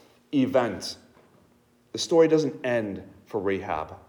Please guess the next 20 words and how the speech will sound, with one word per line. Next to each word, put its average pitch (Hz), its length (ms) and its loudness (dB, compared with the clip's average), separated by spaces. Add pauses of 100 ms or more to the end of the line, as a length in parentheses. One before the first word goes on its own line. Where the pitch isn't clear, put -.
(1120)
with 113 100 -12
the 101 60 -14
story 107 340 2
of 101 120 -2
Jericho. 92 380 -6 (1500)
But 123 80 -2
Rahab 170 480 4
eventually 143 420 -4
marries 120 480 0
a 131 100 -8
man 104 540 -6
named 98 400 -10
Salmon, 101 400 -12 (1600)
who 123 80 -2
eventually 127 500 -2
together 107 440 -6
they 101 160 -6
will 107 160 -4
father 95 520 -4 (560)
Boaz. 92 540 -2